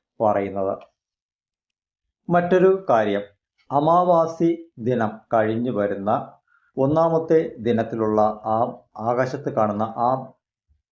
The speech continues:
പിറ, അതായത് വളർന്നു വരുന്ന പിറ, വെളുത്ത പക്ഷത്തിലേക്ക് പോകുന്ന ആ പിറ, ഒന്ന്, മൂന്ന്, അഞ്ച്, ഏഴ്, ഒൻപത്, പതിനൊന്ന്, ഇങ്ങനെ ഉള്ള ദിവസങ്ങളിൽ നിങ്ങൾ ചന്ദ്രനെ ദർശിക്കുന്നത് വളരെയധികം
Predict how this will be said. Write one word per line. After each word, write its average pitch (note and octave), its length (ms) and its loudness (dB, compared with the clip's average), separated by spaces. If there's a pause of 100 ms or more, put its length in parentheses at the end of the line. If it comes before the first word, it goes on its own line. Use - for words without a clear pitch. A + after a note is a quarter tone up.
(140)
പിറ, C#3+ 160 4 (260)
അതായത് A2 360 0 (120)
വളർന്നു B2+ 440 0
വരുന്ന A2 300 0
പിറ, G#2+ 220 -4
വെളുത്ത A2+ 400 -2
പക്ഷത്തിലേക്ക് A2+ 640 -4
പോകുന്ന G#2+ 360 -6 (120)
ആ A2 180 -2
പിറ, A2+ 220 -4 (160)
ഒന്ന്, A#2+ 360 -2 (580)
മൂന്ന്, A#2+ 400 0 (320)
അഞ്ച്, B2 460 -4 (360)
ഏഴ്, A#2 360 0 (300)
ഒൻപത്, A#2 440 -2 (120)
പതിനൊന്ന്, G#2+ 540 -2 (360)
ഇങ്ങനെ E3 400 -2 (160)
ഉള്ള A2+ 220 0 (160)
ദിവസങ്ങളിൽ A#2 720 -2
നിങ്ങൾ A#2 280 -4 (180)
ചന്ദ്രനെ C3 480 -4
ദർശിക്കുന്നത് G#2+ 640 -6 (140)
വളരെയധികം A2 560 0